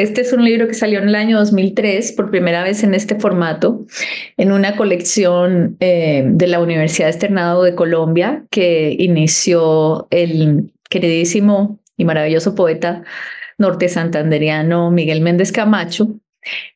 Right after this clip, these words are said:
Esta, eh, fue una colección muy importante para, para mí y para muchos poetas, porque otras veces lo he comentado, yo soy una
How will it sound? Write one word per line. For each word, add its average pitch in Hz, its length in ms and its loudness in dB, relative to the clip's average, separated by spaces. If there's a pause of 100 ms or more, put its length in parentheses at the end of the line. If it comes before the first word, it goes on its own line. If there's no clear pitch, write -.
Esta, 214 840 -2
eh, 180 540 2
fue 220 120 0
una 214 160 0
colección 214 420 0
muy 202 140 4
importante 202 800 0
para, 170 540 -2
para 170 180 -2
mí 190 260 0
y 202 40 0
para 190 180 -2
muchos 180 320 -2
poetas, 180 380 0
porque 190 500 -2
otras 196 320 0
veces 220 320 0
lo 190 140 4
he 180 160 2
comentado, 190 560 -2
yo 185 160 2
soy 196 320 0
una 190 420 0